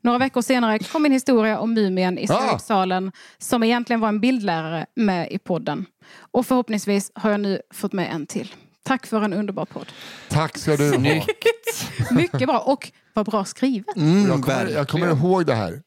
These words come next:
Speaker 2: Det här var nog till och med kanske in-, nej, det måste varit efter förut. Eh, och jag vet när man går av scen efter en timme, tio minuter, eh,
Speaker 3: Ja.
Speaker 2: hög på sig
Speaker 3: Ja, ja.
Speaker 2: själv.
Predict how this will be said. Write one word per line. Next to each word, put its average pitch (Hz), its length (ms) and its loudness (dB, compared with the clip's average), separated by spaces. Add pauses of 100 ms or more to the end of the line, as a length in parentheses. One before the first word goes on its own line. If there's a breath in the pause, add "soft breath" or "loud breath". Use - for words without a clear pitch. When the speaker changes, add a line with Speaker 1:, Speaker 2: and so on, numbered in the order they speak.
(100)
Speaker 2:
Det 131 60 0
här 135 80 2
var 156 120 0
nog 139 360 0
till 135 120 -2
och 117 60 -4
med 110 120 0
kanske 101 500 0
in-, 113 380 -4
nej, 127 160 -2
det 143 60 0
måste 127 240 -4
varit 95 120 -8
efter - 280 -12
förut. - 320 -16 (840 soft breath)
Eh, 101 380 2 (480)
och 127 80 2
jag 127 260 0
vet 127 120 -4
när 131 80 -4
man 131 100 -2
går 131 180 2
av 123 80 -2
scen 120 320 -2
efter 107 180 -6
en 110 160 -2
timme, 101 220 -4
tio 107 120 -2
minuter, 98 480 -2
eh, 101 80 -4
Speaker 3:
Ja. 95 300 -4 (300)
Speaker 2:
hög 120 360 2
på 113 100 -6
sig 123 120 -2
Speaker 3:
Ja, 139 80 0
ja. - 80 -4
Speaker 2:
själv. 98 360 -2